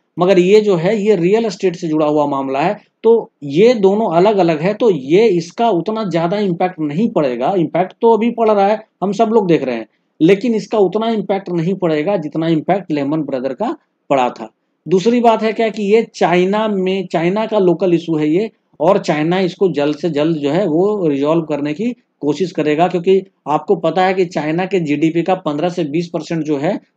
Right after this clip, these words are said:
वो contribution है, जैसा मैंने आपको बताया Evergrande का। तो obvious है कि चाइना भी इसको इतना हल्के से नहीं लेगा। हाँ, वो किस तरीके से इसको लेता है वो अलग बात है।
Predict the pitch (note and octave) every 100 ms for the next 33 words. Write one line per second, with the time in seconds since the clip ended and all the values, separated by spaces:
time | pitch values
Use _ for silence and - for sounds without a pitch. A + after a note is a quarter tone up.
0 | - F#3 F3 E3+ E3 D#3 D#3 D#3+ D3+ C#3+
1 | C#3+ D#3 D3+ D3 C#3 D3+ C3 C3 C#3+ C3+
2 | C3+ _ - D3 D3+ C#3+ C#3 B2+ B2 A#2
3 | - - _ D#3+ D#3 E3 F#3 F#3 F#3 F3
4 | D3+ D#3+ E3+ E3 D3+ - D#3 E3+ E3+ C3+
5 | C3+ F3 E3+ D3 C3+ F3+ F#3+ G#3+ G#3 -
6 | D#3+ - _ _ F#3+ G3+ - B3+ B3 -
7 | G#3+ G#3 A3+ - G#3+ G#3+ F#3+ - G3 E3+
8 | E3 E3 D#3 G#3 G#3 E3+ E3+ G3 E3 D3
9 | D#3+ G3